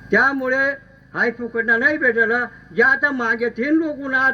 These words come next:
फॉर्म भरणार, ते साला काहीच कळलेलं नाही. भाऊ त्याला आयता ताट भेटी घ्या. पहिलं जवळ खादा पिदा, मार खादा, टंगड्या जरी उपटणार, तशा राहतो तुम्हाला कळता.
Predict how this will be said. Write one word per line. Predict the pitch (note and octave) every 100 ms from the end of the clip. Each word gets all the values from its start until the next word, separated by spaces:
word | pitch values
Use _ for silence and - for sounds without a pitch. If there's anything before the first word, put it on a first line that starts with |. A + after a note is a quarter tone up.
| G3
फॉर्म | A3 C4
भरणार, | A#3+ A3+ A3 B3 B3+ - - - -
ते | B3+
साला | A#3+ A#3+
काहीच | A#3 A#3+ A#3 C4 -
कळलेलं | C4 A#3+ A#3 A3+ A3
नाही. | A3 C#4 D4+ - - -
भाऊ | F#3 A3+ C4
त्याला | B3+ A#3+
आयता | G#3+ A3 A3+
ताट | A#3+ A#3 G#3+
भेटी | G#3+ F#3 F3+ D#3+
घ्या. | G#3+ C#4 D4 - - - - -
पहिलं | B3+ A#3+
जवळ | A3 A#3 B3 A#3
खादा | G3+ G3 A3+ B3
पिदा, | A#3+ A#3+ B3 B3+
मार | A#3 A#3 A#3+
खादा, | G#3+ G#3+ A#3+
टंगड्या | A#3+ A#3 A#3+ B3+
जरी | A#3
उपटणार, | G#3+ G#3 A3+ G#3+ A#3 C#4+ C#4+ - - - - C4+
तशा | B3 A#3
राहतो | G#3+ G#3+ B3+
तुम्हाला | B3 A#3 G#3+
कळता. | B3 C4 C4 C#4 A3